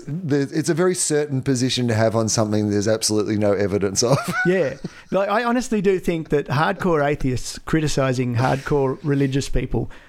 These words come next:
Speaker 1: Yeah.
Speaker 2: are, are, are just as delusional. Yeah, 'cause,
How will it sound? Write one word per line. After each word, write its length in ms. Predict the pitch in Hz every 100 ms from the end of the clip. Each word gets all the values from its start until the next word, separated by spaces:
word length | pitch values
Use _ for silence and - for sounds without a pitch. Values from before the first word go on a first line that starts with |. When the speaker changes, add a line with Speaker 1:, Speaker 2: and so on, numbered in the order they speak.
| -
Speaker 1:
Yeah. 180 | - - 135 -
Speaker 2:
are, 60 |
are, 120 | 147 - - -
are 80 | 143
just 460 | 139 135 160 - 151
as 180 | 123 117
delusional. 600 | 131 123 135 123 139 123 - _ _ _ -
Yeah, 240 | 147 131 -
'cause, 300 | 185 147